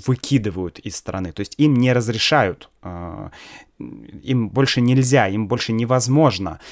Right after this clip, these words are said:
работать в России, да, что якобы их деятельность становится невозможной.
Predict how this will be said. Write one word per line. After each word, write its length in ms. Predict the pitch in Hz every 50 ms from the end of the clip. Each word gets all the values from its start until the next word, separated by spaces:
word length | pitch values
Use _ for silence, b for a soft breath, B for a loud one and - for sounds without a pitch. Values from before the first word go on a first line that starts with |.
| B B B
работать 680 | - 98 107 104 98 120 127 127 - 120 - - - - -
в 140 | 104 104
России, 480 | 107 110 113 - - - 110 87 82 87
да, 240 | 82 90 101 117 123 B B B B
что 200 | B - - 113
якобы 480 | 104 107 139 165 175 - 180 156 147 143
их 420 | 127 - 147 151 135 107 104 92
деятельность 720 | 92 120 147 185 202 - - 185 175 170 160 - - - -
становится 540 | - - 113 110 110 117 117 - - -
невозможной. 1040 | 113 113 117 104 110 107 104 101 104 113 117 113 101 82 92 90 - - - - _